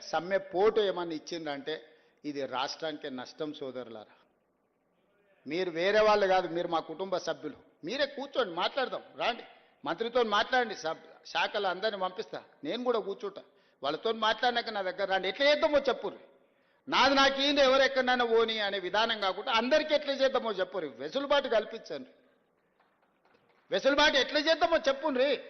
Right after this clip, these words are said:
మేము ఏది కూడా నేను దాచిపెట్టను. ఓ సంవత్సరం అయితే కొంచెం కుదురుకుంటాం. మొదటి ఆరు నెలలు పార్లమెంట్ ఎలక్షనే,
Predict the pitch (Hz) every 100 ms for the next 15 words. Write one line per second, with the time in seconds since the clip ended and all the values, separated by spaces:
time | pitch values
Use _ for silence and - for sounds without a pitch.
0 | - - - 180 240 311 294 247 220 269
1 | 302 311 277 285 311 302 277 254 262 -
2 | 262 254 240 240 - - _ _ _ _
3 | _ _ _ _ _ _ _ _ _ _
4 | _ _ _ _ _ - 254 247 220 277
5 | 285 302 277 269 285 294 269 240 214 202
6 | 226 233 190 - - _ _ _ _ _
7 | _ _ _ _ _ 151 202 254 247 247
8 | 247 240 240 233 220 247 254 262 262 254
9 | 262 269 277